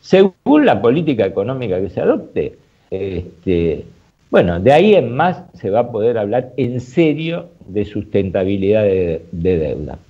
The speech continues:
Y la gran incógnita, como decíamos hace un ratito, ¿será Guzmán el que va a estar a cargo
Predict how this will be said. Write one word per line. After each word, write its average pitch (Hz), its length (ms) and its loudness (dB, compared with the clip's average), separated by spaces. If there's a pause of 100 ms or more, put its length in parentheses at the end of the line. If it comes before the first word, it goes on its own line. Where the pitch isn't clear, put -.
Y 156 100 4
la 160 120 6
gran 170 240 4
incógnita, 160 680 0
como 101 300 -6
decíamos 104 380 0
hace 101 180 -2
un 113 100 -6
ratito, - 460 -2
¿será 151 300 0
Guzmán 214 480 -2
el 92 100 -2
que 98 80 2
va 104 140 6
a - 20 2
estar 123 260 2
a 95 160 2
cargo 139 500 2